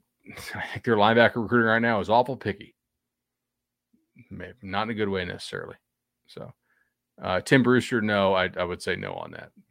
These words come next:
Um, people are agreeing, uh, are, are agreeing with Jim Gladden there.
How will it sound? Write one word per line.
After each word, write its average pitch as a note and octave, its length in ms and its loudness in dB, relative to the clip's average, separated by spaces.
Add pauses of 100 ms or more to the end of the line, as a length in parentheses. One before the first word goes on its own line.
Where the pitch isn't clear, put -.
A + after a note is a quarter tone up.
(400)
Um, - 340 -14 (380)
people G#2+ 200 -4
are G#2 60 0
agreeing, F#2+ 580 -4
uh, F#2 240 -2
are, F#2+ 180 -4
are F#2+ 120 -2
agreeing F#2+ 460 -4 (1080)
with G2+ 180 -2
Jim F#2 200 0
Gladden G#2+ 360 4
there. G2+ 360 2